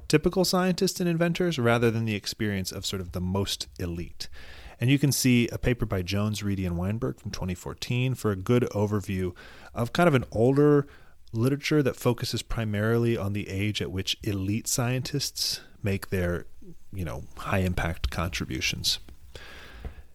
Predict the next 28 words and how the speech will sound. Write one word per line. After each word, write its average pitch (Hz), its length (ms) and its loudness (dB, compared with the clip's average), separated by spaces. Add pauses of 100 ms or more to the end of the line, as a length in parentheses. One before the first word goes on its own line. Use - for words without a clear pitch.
(360)
Yu 190 240 8
et 120 80 8
al., 87 200 4
twenty 143 280 -2
twenty-two, 143 580 -2
looks 131 280 0
at 143 80 6
about 123 240 2
seven 156 480 6
million 104 420 2
biomedical 107 760 2
research 95 460 -2
articles 82 460 -6
published 107 440 -2
between 92 360 -2
nineteen 107 400 0
eighty 95 340 2
and 92 140 -6
two 104 120 0
thousand 78 380 -4
nine. - 300 -12 (580)
Yu 151 160 10
and 175 100 4
co-authors 131 400 6
don't 165 240 4
know 127 220 8
the 120 180 0
age 101 520 -4